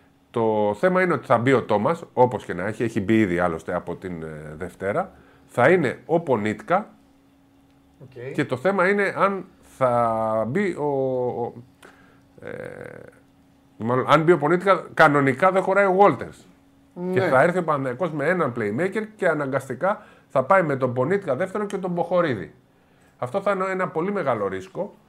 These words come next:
Speaker 2: Ναι.
Speaker 1: Ε, γι' αυτό και δεν το θεωρώ δεδομένο ότι θα είναι έξω ο Γουόλτερς, για να πω την αλήθεια.
Speaker 2: Μμμ.
Speaker 1: Θεωρώ
Speaker 2: Α,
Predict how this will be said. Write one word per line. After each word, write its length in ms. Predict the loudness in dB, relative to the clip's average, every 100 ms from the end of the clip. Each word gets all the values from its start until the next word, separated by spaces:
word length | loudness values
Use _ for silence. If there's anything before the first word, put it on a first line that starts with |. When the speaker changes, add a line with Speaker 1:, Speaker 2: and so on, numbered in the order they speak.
| -8
Speaker 2:
Ναι. 300 | -6 -6 -8 _ _ -10
Speaker 1:
Ε, 440 | -8 -6 -4 -4
γι' 140 | -2 -4
αυτό 240 | -2 -4
και 140 | -2
δεν 180 | 0 0
το 100 | 0
θεωρώ 360 | 0 0 2 2
δεδομένο 540 | 0 -2 -2 -2 -4
ότι 160 | -6 -6
θα 160 | -4
είναι 160 | -4 -4
έξω 220 | -10 -10
ο 20 |
Γουόλτερς, 500 | -8 -8 -8 -14 -18 -6
για 160 | -4
να 120 | -4
πω 140 | -4 -8
την 140 | -6
αλήθεια. 400 | -8 -8 -14 -20 _ _
Speaker 2:
Μμμ. 100 | -6
Speaker 1:
Θεωρώ 380 | -2 -2 0 0
Speaker 2:
Α, 160 | 2